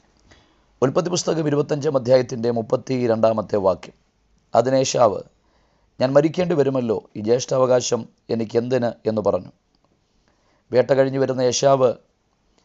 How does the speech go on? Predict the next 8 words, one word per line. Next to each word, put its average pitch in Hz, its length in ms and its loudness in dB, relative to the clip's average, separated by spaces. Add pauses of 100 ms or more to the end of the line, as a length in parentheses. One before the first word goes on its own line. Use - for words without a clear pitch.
(540)
തൻ്റെ 117 120 0
സഹോദരനായിരിക്കുന്ന 139 680 2
യാക്കോബ് 131 600 4 (240)
ഉണ്ടാക്കിയ 120 400 2
പായസത്തിൻ്റെ 113 840 0 (1500)
മണം 113 340 0 (1160)
തൻ്റേതായിരിക്കുന്ന 139 840 4 (1300)
ജീവിതത്തിൽ 123 640 -2